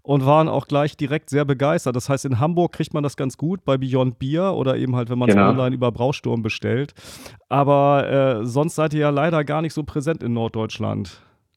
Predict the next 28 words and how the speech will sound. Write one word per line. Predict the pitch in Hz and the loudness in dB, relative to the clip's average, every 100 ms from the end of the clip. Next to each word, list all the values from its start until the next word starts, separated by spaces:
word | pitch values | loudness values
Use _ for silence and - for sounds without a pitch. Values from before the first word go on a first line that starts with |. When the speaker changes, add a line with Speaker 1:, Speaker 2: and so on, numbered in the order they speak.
| _ _ _ _ _ - - _ | _ _ _ _ _ -20 -20 _
Speaker 2:
Ja, | 98 101 117 113 - - - _ _ _ _ - | 6 8 6 2 -8 -16 -20 _ _ _ _ -6
das | 92 - | -6 -4
ist | 71 - | -4 0
natürlich | 123 107 123 127 127 - | 0 2 4 4 4 0
aufgrund | 120 - - 120 123 123 | 0 -2 0 2 4 6
der | 110 107 - 104 | 6 6 4 2
hohen | 107 131 | 2 4
Konkurrenz, | 127 113 113 98 101 131 127 - - _ _ _ _ _ _ _ - | 4 6 8 8 6 2 0 -10 -20 _ _ _ _ _ _ _ -10
äh, | |
haben | - - 117 | -4 2 6
wir | 113 | 8
hier | 113 107 | 8 8
keinen | 107 107 | 6 6
großen | 101 101 95 | 6 6 2
Fokus, | 98 87 92 - - | 0 2 -2 -2 2
ehrlicherweise, | 95 92 92 90 87 - 92 90 - | 4 4 4 4 2 2 -2 -2 -6
Speaker 1:
Ja. | 117 120 | -2 -2
Speaker 2:
ähm, | 85 87 - - | -4 -10 -14 -10
<laughs> | - 127 - | -6 -6 2
auf | 135 131 - | 2 2 0
Norddeutschland. | 127 113 - 113 101 - 101 101 95 - - | 2 2 2 2 2 -2 0 4 4 4 4
Speaker 1:
<laughs> | - - 247 - | 4 2 0 -4
Schade. | - - 147 139 143 - | -4 -4 0 2 4 8
Speaker 2:
Aber | 131 | 8
es | 151 | 10
gibt | 202 202 208 | 8 8 10
uns | 190 175 | 10 10
im, | 165 151 - | 10 8 6